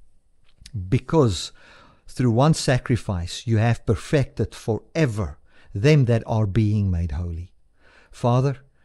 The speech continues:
we don't see all the holiness manifesting in our lives, but we acknowledge that we have been perfected.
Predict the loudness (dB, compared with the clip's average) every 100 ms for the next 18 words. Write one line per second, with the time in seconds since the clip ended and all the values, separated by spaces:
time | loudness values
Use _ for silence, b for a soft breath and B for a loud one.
0 | _ _ _ _ _ _ -2 2 4 4
1 | 4 4 6 6 8 8 8 8 6 6
2 | 8 6 4 2 4 4 4 4 4 4
3 | 4 2 -4 -12 -14 b b b b 2
4 | 4 4 4 0 -4 0 4 4 4 2
5 | -2 -4 0 2 4 6 6 4 0 0
6 | -4 -6 -10 -10 -16